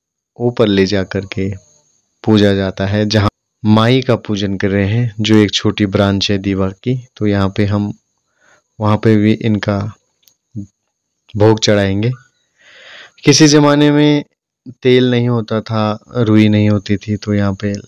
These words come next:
लकड़ियों की, जो चीड़ की लकड़ी से यहाँ पे अग्नि प्रज्वलित करके रखा जाता था, तो उसी परंपरा में हम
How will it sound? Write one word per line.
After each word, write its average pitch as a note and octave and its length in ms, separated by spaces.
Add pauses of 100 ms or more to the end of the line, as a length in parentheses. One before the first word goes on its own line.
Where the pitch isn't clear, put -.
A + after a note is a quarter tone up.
लकड़ियों G#2+ 480
की, G#2+ 160
जो G2 240
चीड़ G#2 280
की G#2+ 140
लकड़ी G#2 320
से G2+ 180
यहाँ - 760
पे - 220 (540)
अग्नि A2 240
प्रज्वलित G#2 560
करके G#2 320 (760)
रखा A2 280
जाता G2+ 340
था, G#2+ 120
तो - 120
उसी C3+ 260
परंपरा C3+ 480
में C3+ 140
हम A#2 300